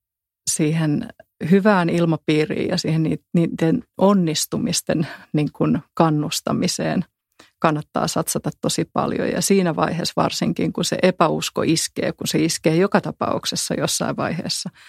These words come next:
että ihmiset jaksais. Ja se ei ole sitä semmoista peukun näyttämistä, että, että tsemppiä ja, ja hyvin menee, vaan se on aika läsnä olevaa ja, ja, ja sitä, ettei jätetä liikaa yksin,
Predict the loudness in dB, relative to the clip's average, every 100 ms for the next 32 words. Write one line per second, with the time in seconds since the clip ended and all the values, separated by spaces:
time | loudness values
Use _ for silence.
0 | -20 -20 -20 _ -2 2 0 2 0 -4
1 | 0 0 0 -4 -6 -4 -6 -6 _ -20
2 | -20 -20 -20 _ 0 4 4 2 0 0
3 | 0 0 0 0 0 -2 -2 0 0 0
4 | -2 -2 -4 -4 -4 -4 -4 -6 -4 -6
5 | -6 0 0 0 -2 0 0 -2 -2 -4
6 | -8 -20 _ -4 -4 -6 _ _ -20 -10
7 | 0 2 4 2 0 0 -2 -2 -2 -2
8 | 0 0 0 -4 _ _ _ _ 0 2
9 | 2 2 0 -2 -2 -2 -4 -2 -2 -2
10 | -2 -6 -10 _ -4 -4 -4 -6 -6 -4
11 | -2 -2 -2 -4 -2 0 2 2 -2 -2
12 | -4 0 0 0 -2 -4 -2 -4 -4 -2